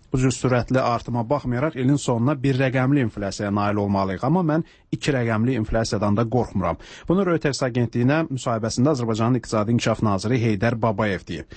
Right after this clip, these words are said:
Beynəlxalq Valyuta Fondunun proqnozlarına görə Azərbaycanda inflyasiya bu il güman ki iyirmi faizi keçəcək. Heydər Babayev bu cür ehtimalları rədd eləyib. Nazir onu da deyib ki, Azərbaycanda Holland sindromu olmayacaq və Azərbaycanda sabit iqtisadi inkişaf başlayanda bu özünü daha bariz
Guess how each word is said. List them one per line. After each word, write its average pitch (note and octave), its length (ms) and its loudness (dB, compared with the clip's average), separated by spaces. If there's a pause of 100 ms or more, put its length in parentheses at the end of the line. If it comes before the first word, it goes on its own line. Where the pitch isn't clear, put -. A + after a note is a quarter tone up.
(220)
Beynəlxalq D#3+ 400 2
Valyuta C#3 280 0
Fondunun A#2+ 420 0
proqnozlarına A2+ 720 0
görə B2+ 240 2
Azərbaycanda A2+ 480 0
inflyasiya A#2+ 480 0
bu B2 100 2
il B2+ 140 0
güman A#2+ 300 2
ki C#3 220 -4
iyirmi B2+ 340 4
faizi A2 500 -2
keçəcək. G2+ 500 -2 (300)
Heydər D#3 300 2
Babayev C3+ 340 0
bu C3 80 0
cür A2+ 160 -2
ehtimalları G#2+ 680 0
rədd A#2+ 340 0
eləyib. G2 260 -2
Nazir A#2+ 380 2
onu B2+ 160 2
da G#2+ 120 0
deyib G2+ 200 -2
ki, D#3+ 80 2
Azərbaycanda A2 640 0 (260)
Holland C3 340 2
sindromu A2 540 0
olmayacaq A2 560 -2
və A2 160 2
Azərbaycanda A2 500 0
sabit A2 500 0 (120)
iqtisadi G#2+ 540 0
inkişaf A2+ 380 0
başlayanda B2 540 0
bu B2+ 140 2
özünü A2 300 0
daha G#2+ 260 -2
bariz F#2 320 -2